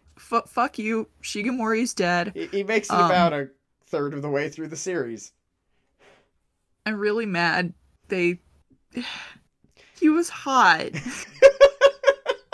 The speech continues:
Speaker 1: He was kinda hot, okay?
Speaker 2: Not, I'm not denying that statement. He is supposed to be generally attractive. It's just, I love how that's the thing you go <laughs> with.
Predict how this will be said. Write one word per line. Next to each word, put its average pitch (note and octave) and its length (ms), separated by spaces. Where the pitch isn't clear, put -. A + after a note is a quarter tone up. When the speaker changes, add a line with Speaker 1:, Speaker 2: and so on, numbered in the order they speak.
Speaker 1:
He E4 120
was G4 120
kinda B4 300
hot, F4 480
okay? A4+ 560
Speaker 2:
Not, G4+ 240
I'm D4+ 220
not G4 300
denying A3 640
that F#3+ 180
statement. F#3+ 380
He G3 180
is G3 160
supposed G3+ 340
to F#3 60
be F#3 100
generally E3+ 460
attractive. D#3+ 640
It's E3 260
just, E3 420
I G#3+ 100
love C#4 220
how C#4 120
that's F#3 380
the F#3+ 140
thing E3+ 340
you D#3+ 120
go C#3+ 280
<laughs> C#3 60
with. - 360